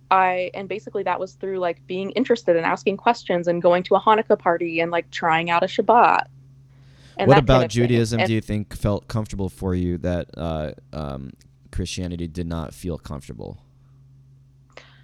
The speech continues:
Speaker 1: I would say the openness to asking questions and discussing the meaning and
Speaker 2: Mm-hmm.
Speaker 1: the, um,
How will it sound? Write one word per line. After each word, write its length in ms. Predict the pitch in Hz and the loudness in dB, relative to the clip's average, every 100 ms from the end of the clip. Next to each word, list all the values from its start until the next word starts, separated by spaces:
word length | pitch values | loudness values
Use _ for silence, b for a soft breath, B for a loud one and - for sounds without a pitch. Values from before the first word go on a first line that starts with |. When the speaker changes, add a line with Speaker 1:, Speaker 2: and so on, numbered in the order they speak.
| b _ - | b _ -2
Speaker 1:
I 120 | 226 | 0
would 180 | 262 262 | -2 -4
say 240 | 254 247 | -2 -2
the 160 | 214 190 | -2 -4
openness 460 | 208 233 226 240 - | -4 -4 -4 -6 -8
to 160 | 202 | -4
asking 360 | 185 190 - 180 | -4 -4 -6 -10
questions 560 | - 175 - 247 247 208 | -4 -4 -2 -2 -2 -4
and 120 | 180 | -6
discussing 800 | - - - 175 208 202 202 220 - - - - - | -12 -4 -4 -2 -2 -2 -6 -10 -16 -20 -20 -20 -10
the 180 | 185 180 | -4 0
meaning 640 | 185 170 170 190 202 202 220 - | 0 0 0 0 0 -2 -2 2
and 320 | 175 170 165 | 4 4 2
Speaker 2:
Mm-hmm. 100 | 160 | -2
Speaker 1:
the, 320 | 170 165 160 | 0 4 4
um, 540 | 156 151 131 135 160 | 4 2 2 0 -4